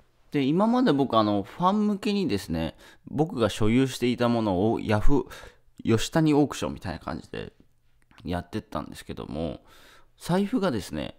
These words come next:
実は財布が定価より高く売れるっていうね、<laughs> あの、現象。あ、定価と一緒かな？定価と一緒ぐらいか。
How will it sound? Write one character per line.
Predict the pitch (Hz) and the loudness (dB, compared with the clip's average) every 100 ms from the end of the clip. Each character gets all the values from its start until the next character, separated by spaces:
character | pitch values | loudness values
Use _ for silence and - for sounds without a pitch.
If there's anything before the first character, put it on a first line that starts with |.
| - | -12
実 | 113 - 156 | -12 -4 -4
は | |
財 | 117 156 156 160 | -2 -2 -4 -4
布 | - 151 147 147 143 | -6 -2 0 0 0
が | 131 156 117 78 - - - _ - | 2 2 2 0 -8 -20 -20 _ -4
定 | 165 160 | -2 0
価 | 170 | 0
よ | 151 | 0
り | 98 | 0
高 | - 101 | -2 -4
く | - 73 | -6 -6
売 | |
れ | 67 | -6
る | - | -8
っ | - | -12
て | - | -10
い | 80 | -10
う | - | -10
ね、 | - - | -12 -12
<laughs> | - - - - - - - - | -16 -20 -20 -20 -20 -20 -12 -6
あ | 82 | -6
の、 | 67 60 53 55 | -6 -8 -10 -10
現 | 87 107 - | -6 -6 -6
象。 | - | -10
あ、 | - | -12
定 | - 196 339 | -4 -2 -2
価 | - 349 302 269 | -4 -4 -2 -4
と | - 190 | -4 -6
一 | |
緒 | - 254 | -6 -14
か | - 175 | -10 -8
な？ | 170 - _ _ _ _ _ _ _ | -8 -12 _ _ _ _ _ _ _
定 | - 302 | -8 -6
価 | 320 311 | -6 -4
と | |
一 | 269 | -6
緒 | - 214 | -6 -6
ぐ | 190 | -2
ら | 87 | -2
い | |
か。 | - - | -4 -14